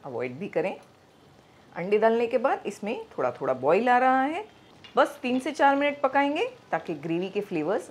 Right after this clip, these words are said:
अंडों में आ जाए अच्छी तरह से। फ्लेम को बिल्कुल लो करेंगे ये पॉइंट पे। तीन से चार मिनट के बाद चेक करेंगे। तीन से चार मिनट हो गए, फ्लेम को भी हमने बंद कर दिया।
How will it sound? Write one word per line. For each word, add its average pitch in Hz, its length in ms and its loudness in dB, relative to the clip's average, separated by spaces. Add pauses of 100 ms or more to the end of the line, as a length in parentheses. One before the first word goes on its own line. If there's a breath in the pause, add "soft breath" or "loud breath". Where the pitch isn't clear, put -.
(140)
अंडों 147 280 -4
में 160 120 -4
आ 160 120 0
जाए 240 240 2
अच्छी 185 320 -8
तरह 254 220 4
से। 330 200 -4 (720)
फ्लेम 175 240 -2
को 214 120 4
बिल्कुल 226 320 0
लो 262 140 6
करेंगे 277 320 4
ये 277 140 -2
पॉइंट 269 260 2
पे। 415 180 0 (420)
तीन 156 140 -4
से 151 160 -6
चार 240 280 6
मिनट 277 260 -2
के 277 120 -4
बाद 285 280 0 (200)
चेक - 280 -6
करेंगे। 208 360 -2 (540)
तीन 220 180 -2
से 254 140 -6
चार 247 260 6
मिनट 269 280 0
हो 269 100 2
गए, 320 220 2
फ्लेम 160 280 -2
को 160 120 -2
भी 170 100 -4
हमने 170 240 -4
बंद 156 200 -2
कर 208 140 -4
दिया। 240 260 -2